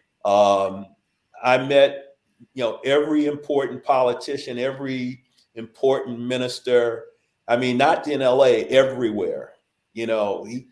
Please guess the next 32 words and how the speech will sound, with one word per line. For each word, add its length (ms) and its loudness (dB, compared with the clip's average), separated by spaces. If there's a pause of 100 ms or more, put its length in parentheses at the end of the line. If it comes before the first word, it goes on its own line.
he 240 -8
could 160 -8
pick 100 -2
up 140 -4
the 80 -12
phone 280 -2
and 80 -8
call 280 2
Tom 340 -2
Bradley, 500 4
and 80 -6
he, 100 -8
you 440 -10
know, 300 -4
respond 520 -2
right 220 -2
away. 360 -2
He 120 -16
could 160 -20
call 300 4
all, 240 6
everybody. 800 -2 (880)
He 160 -4
decided 560 2
to 80 -10
get 240 -4
involved 680 6
with, 260 -2
uh, 420 -2 (300)
um, 580 -6 (500)
Bill 200 0
Clinton. 500 -6